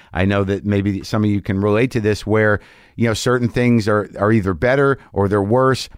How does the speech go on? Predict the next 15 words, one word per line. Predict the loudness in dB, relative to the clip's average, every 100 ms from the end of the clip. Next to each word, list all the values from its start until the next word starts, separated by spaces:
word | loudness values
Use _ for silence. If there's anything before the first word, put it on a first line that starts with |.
| -2
but | -2
they | 0 0
are, | 2 2 2 0 -4 -4
they | -2 -2
is, | 0 2 2 0 -4 -12 _ _
it | -2 2
is | 2 2
where | 2 2
we're | 2 2
at. | 2 0 -2 -6 -12 -20 _
There | -2 0
is | 2 0
no | 2 2 2
avoiding | 2 2 2 2
it. | 2 -2